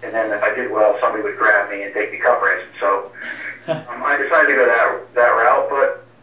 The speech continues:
Speaker 1: the sport has changed. It's all engineered based. If you don't have an engineering degree, it's really hard to get a shot at a, at a Cup crew chief these days. So,
Speaker 2: yeah.
Speaker 1: um, you know, you, you just gotta be happy with, within yourself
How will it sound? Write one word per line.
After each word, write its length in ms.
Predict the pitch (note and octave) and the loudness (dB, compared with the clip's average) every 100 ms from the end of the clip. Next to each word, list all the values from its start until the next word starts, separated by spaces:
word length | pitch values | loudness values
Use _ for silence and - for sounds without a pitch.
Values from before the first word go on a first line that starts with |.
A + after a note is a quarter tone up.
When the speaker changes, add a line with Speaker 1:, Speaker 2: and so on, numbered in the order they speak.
| - - | -20 -6
Speaker 1:
the 260 | - D3+ | -2 -2
sport 300 | - D#3+ - | 2 4 4
has 80 | - - | 2 0
changed. 340 | C3+ C#3 C#3+ | 2 2 0
It's 120 | B2+ - | -2 4
all 240 | B2+ B2+ | 6 6
engineered 480 | B2+ - - - - | 4 2 2 2 2
based. 440 | - - B2+ - | 2 2 0 -2
If 160 | - - | -4 0
you 60 | |
don't 140 | A#2+ A#2+ | 2 4
have 160 | B2 | 4
an 60 | A#2+ | 2
engineering 500 | B2 A#2+ A#2+ B2+ B2 | 0 -2 2 2 2
degree, 340 | A#2+ - - | 0 2 2
it's 140 | - - - A2 | 2 -4 -8 -2
really 320 | A#2+ B2 A#2+ | 0 2 2
hard 300 | B2 - A2 | 2 0 -2
to 40 | |
get 120 | A2 | -4
a 40 | G#2+ | 0
shot 200 | A2 G#2+ | 0 2
at 100 | G#2 | 2
a, 200 | G2 - - - | 0 -6 -8 0
at 220 | - - | 0 0
a 40 | - | -2
Cup 220 | - - | -4 -2
crew 180 | B2 A#2 | -4 -4
chief 260 | - A2 | -8 -8
these 140 | - - | -10 -2
days. 300 | A#2+ - G2 | 0 0 0
So, 320 | G2 G2 - - - | 0 0 -2 -12 -12
Speaker 2:
yeah. 280 | C#3+ C#3 C3 - _ | -8 -8 -10 -16 _
Speaker 1:
um, 340 | B2+ - G2+ - - - _ _ - - _ - - | -2 0 -2 -10 -20 -20 _ _ -20 -20 _ -20 -8
you 100 | D#3 | 0
know, 140 | D#3+ | 2
you, 340 | D3+ D3+ E3+ - - | 2 0 -4 -8 -8
you 200 | D3 D#3 | -4 -4
just 120 | - | 0
gotta 180 | E3+ E3 | 2 2
be 80 | - | 2
happy 380 | - - - C#3+ | 2 2 0 0
with, 300 | C3+ C3 - - - | 0 -4 -8 -14 -6
within 300 | D#3+ C3 B2+ | -2 0 0
yourself 480 | - - A2+ - | -2 0 2 2